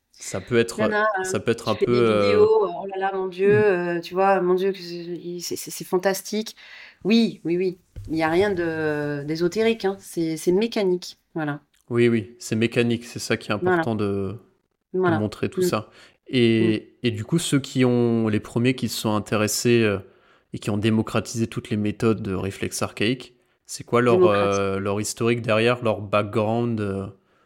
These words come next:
Speaker 2: Ah,
Speaker 1: qu'est-ce
Speaker 2: bah,
Speaker 1: qu'ils
Speaker 2: écoute,
Speaker 1: faisaient ?
Speaker 2: il y en
Speaker 1: C'était
Speaker 2: a
Speaker 1: quoi leur
Speaker 2: beaucoup,
Speaker 1: métier
Speaker 2: hein.
Speaker 1: d'avant ?
Speaker 2: Euh, bah, écoute, euh, métier d'avant, souvent, c'est, il y a eu des ostéos. Après,
Speaker 1: Des
Speaker 2: il y a
Speaker 1: ostéos,
Speaker 2: eu, euh,
Speaker 1: ok.
Speaker 2: des profs de, il y a eu des professeurs aussi.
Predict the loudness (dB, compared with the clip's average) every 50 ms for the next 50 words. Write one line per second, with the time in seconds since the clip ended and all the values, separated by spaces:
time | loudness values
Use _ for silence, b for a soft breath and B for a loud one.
0 | _ _ _ _ _ _ _ _ _ -14 -10 -8 -8 -6 -6 -4 0 0 2 2
1 | 2 2 2 2 2 0 0 0 2 4 4 4 4 4 2 2 4 4 4 6
2 | 6 4 2 2 -2 -6 -8 -14 _ _ _ _ _ _ _ _ _ _ _ _
3 | _ _ _ _ _ _ _ _ _ _ -14 B B B B B B B B B
4 | B _ 0 2 4 4 4 4 4 4 4 4 4 6 6 4 4 4 4 4
5 | 4 4 4 2 2 0 0 0 0 0 -2 -2 -4 -6 -10 -12 -10 -4 0 0
6 | 2 4 4 4 4 2 2 2 2 2 2 0 0 -2 -4 -4 -2 0 0 0
7 | 0 0 -2 0 2 2 2 2 2 0 0 0 0 0 -2 0 2 2 4 4
8 | 2 0 -4 _ _ _ _ _ _ _ _ _ _ _ b b b b b b
9 | b b b 0 0 0 0 -2 -6 -8 -4 -2 0 2 2 2 2 2 2 2
10 | 2 2 2 0 0 0 0 -2 -2 -2 -4 -6 -6 -2 0 0 0 -2 -4 -10
11 | -8 -6 -6 -4 -4 -2 -2 -2 -2 -4 -4 -2 -4 -4 -2 -2 -6 -4 -2 -4
12 | -4 -2 -2 -2 -2 -2 -2 -4 -6 -6 -4 -4 -4 -4